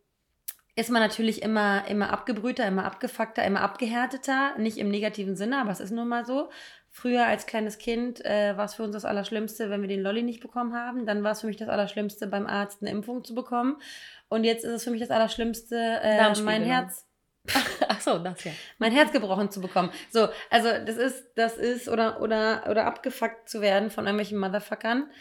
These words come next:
Speaker 2: <laughs>
Speaker 1: ähm, die meine Nerven strapazieren
Speaker 2: Ja.
Speaker 1: oder im Straßenverkehr irgendwie genervt zu werden oder was auch immer. Und es war, äh, wirklich so, dass ich, ähm,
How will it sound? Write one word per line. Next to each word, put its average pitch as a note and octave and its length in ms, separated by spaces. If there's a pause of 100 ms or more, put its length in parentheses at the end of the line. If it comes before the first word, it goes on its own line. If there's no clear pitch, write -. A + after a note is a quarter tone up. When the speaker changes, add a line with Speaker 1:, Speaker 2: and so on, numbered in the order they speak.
(140)
Speaker 2:
<laughs> - 220
Speaker 1:
ähm, A3 640
die A3+ 340
meine G#3+ 300
Nerven D4 300
strapazieren F3 760
Speaker 2:
Ja. F#3+ 120
Speaker 1:
oder G3+ 420
im G3 100
Straßenverkehr G3 760
irgendwie F3 220
genervt F3 320
zu - 80
werden E3+ 180
oder G3 160
was G#3 140
auch - 140
immer. F3+ 200 (580)
Und A#3 120
es A#3 160
war, C#4 400 (220)
äh, A#3+ 300 (120)
wirklich C4+ 400
so, C4 140
dass A#3 260
ich, A3+ 560
ähm, F#3+ 680